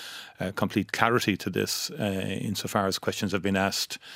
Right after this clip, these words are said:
uh, across the broad range of, of, of the issues raised so far. Uh, ultimately, this will be considered by sipo then, uh, in the context of a complaint having been made, uh, and he having responded to it. Could I just say that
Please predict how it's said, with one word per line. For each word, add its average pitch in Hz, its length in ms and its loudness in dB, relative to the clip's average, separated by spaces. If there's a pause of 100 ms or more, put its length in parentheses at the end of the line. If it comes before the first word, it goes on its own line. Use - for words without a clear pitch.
(260)
uh, 101 120 -2
across 113 320 2
the 101 120 -2
broad 110 240 6
range 98 320 2
of, 87 180 -2
of, - 200 -4
of 107 320 -4
the 101 100 2
issues 92 280 0
raised 95 220 4
so 98 160 2
far. 104 400 2 (400)
Uh, 95 140 0
ultimately, 104 420 4
this 101 260 2
will 104 160 6
be 92 200 2
considered 95 500 0
by 95 120 4
sipo 98 420 2
then, 92 300 4 (460)
uh, 101 40 0
in 98 260 2
the 98 60 -2
context - 520 0
of 98 400 -4
a 101 80 0
complaint 104 500 2
having 117 340 6
been 92 200 4
made, 95 340 4 (500)
uh, 104 60 -4
and 98 540 2
he 104 140 4
having 104 300 4
responded 101 440 2
to 143 100 4
it. 110 120 4
Could 139 120 6
I 117 60 6
just - 220 6
say 117 180 6
that 95 180 4